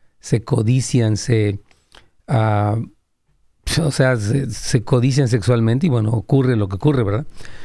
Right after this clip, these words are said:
Y eso está fuera de orden. Pero aquí lo que nos dice, por ejemplo, Pablo, inspirado por el Espíritu Santo, dice, "El amor es paciente".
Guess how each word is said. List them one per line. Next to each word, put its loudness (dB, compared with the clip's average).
Y 2
eso 2
está 2
fuera 2
de 2
orden. 2
Pero 0
aquí 2
lo 2
que 2
nos 2
dice, 0
por 0
ejemplo, 0
Pablo, 2
inspirado 0
por 0
el 2
Espíritu -2
Santo, 0
dice, 2
"El 2
amor 2
es -2
paciente". 0